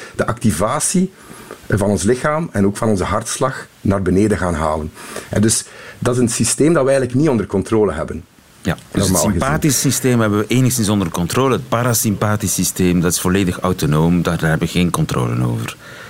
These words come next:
Speaker 1: Maar
Speaker 2: Dat
Speaker 1: beide
Speaker 2: regelt
Speaker 1: hebben we geen
Speaker 2: zichzelf.
Speaker 1: controle over. En daarom dat dit zo'n interessante studie is, omdat het toont dat iets cognitiefs, aandacht voor een verhaal, ook een invloed hebben op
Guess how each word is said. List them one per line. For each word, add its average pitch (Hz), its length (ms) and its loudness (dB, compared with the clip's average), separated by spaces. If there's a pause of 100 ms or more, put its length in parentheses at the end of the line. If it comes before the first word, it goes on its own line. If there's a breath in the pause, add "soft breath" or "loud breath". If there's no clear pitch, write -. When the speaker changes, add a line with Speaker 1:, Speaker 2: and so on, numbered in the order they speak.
(200 loud breath)
Speaker 1:
Maar - 100 2
Speaker 2:
Dat 92 100 0
Speaker 1:
beide - 60 -2
Speaker 2:
regelt - 80 2
Speaker 1:
hebben 104 180 4
we 101 60 0
geen 104 140 0
Speaker 2:
zichzelf. 131 220 0
Speaker 1:
controle 107 480 0
over. 139 420 0 (520 loud breath)
En 113 240 0
daarom 131 380 2
dat 117 160 0
dit 156 160 0
zo'n 117 180 2
interessante 107 460 -2
studie 160 300 2
is, 147 80 2
omdat 117 180 2
het 92 180 -2
toont 165 260 0
dat 101 160 -2
iets - 220 -2
cognitiefs, 143 680 0
aandacht 143 380 0
voor - 160 2
een 110 120 4
verhaal, 113 520 -2 (260 loud breath)
ook 180 240 2
een 143 120 0
invloed 143 380 0
hebben 135 300 0
op 131 300 -2